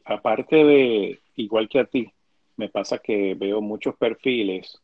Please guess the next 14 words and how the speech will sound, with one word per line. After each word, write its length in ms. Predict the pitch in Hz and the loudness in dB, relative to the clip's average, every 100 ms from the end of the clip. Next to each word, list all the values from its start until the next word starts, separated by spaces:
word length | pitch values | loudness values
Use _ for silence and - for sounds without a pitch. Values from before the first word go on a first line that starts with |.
| _ _ _ | _ _ _
sin 320 | - 120 107 | -10 -8 -8
foto. 480 | - 127 107 95 - _ _ _ _ | 0 0 0 -6 -12 _ _ _ _
También 380 | 139 135 135 151 | 0 2 2 0
me 100 | 180 | 0
pasa 400 | - 170 - 127 | 0 0 0 -2
que 140 | 117 | -2
veo 280 | 113 147 151 | 2 2 4
perfiles 640 | 120 104 - 131 151 151 | 0 -4 -2 0 0 -2
de 140 | 120 113 | -2 -2
un 140 | 131 | 0
individuo, 800 | 156 147 143 160 127 104 104 120 | -2 0 4 4 4 2 -2 -4
de 140 | - 101 | -8 -8
una 160 | 113 | -4
persona, 580 | 127 139 - 143 110 110 | -2 0 2 2 2 -6